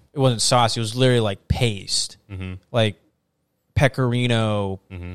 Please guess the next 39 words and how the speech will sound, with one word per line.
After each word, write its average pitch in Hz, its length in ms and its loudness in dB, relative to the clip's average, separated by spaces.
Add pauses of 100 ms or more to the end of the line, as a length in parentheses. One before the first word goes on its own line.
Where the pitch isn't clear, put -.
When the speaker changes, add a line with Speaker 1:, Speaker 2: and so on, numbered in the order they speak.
(120)
Speaker 1:
paste 107 640 -2
with 107 260 -8
egg 113 240 -2
yolk, 92 320 -6
or 104 280 -2
egg, 117 320 2
yeah, 95 240 0
the 101 140 -8
egg 104 180 -2
yolk. 90 280 -8
Speaker 2:
Mm-hmm. 92 680 -14
Speaker 1:
Um, 101 560 4 (500)
so 139 140 6
I 143 60 10
just 147 140 2
kept 175 200 4
cracking 131 420 4
eggs 113 360 4
till 120 140 0
I 107 100 2
got, 107 240 0
like, 101 180 -2 (180)
the 120 100 -6
nice 107 460 -2
runny 107 580 -4
Speaker 2:
Mm-hmm. 95 260 -8 (100)
Speaker 1:
that, 113 160 2
um, 98 420 -4 (460)
it 151 80 -8
took, - 140 -2
like, 113 180 4
Speaker 2:
More 123 100 8
Speaker 1:
s- 113 40 8
Speaker 2:
of 107 60 0
a 107 40 4
smoother. 98 580 -2 (140)
Speaker 1:
Yeah, 113 460 4 (140)
and 131 140 -4
then, 110 460 0